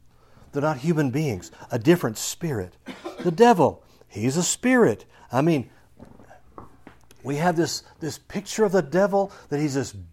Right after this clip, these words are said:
big, mean, ferocious thing. He's got fangs, and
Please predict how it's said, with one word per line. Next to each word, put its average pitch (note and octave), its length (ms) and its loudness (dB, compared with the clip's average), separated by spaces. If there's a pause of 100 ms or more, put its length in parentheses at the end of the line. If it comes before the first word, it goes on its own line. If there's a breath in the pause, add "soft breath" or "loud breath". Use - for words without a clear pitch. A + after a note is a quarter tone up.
(120)
big, G3 600 -2 (380 soft breath)
mean, F#3 720 -4
ferocious D3+ 880 -8
thing. G3 640 -12 (260 loud breath)
He's E3 160 -4
got - 260 -6 (240)
fangs, G3 600 -2
and G2 140 -6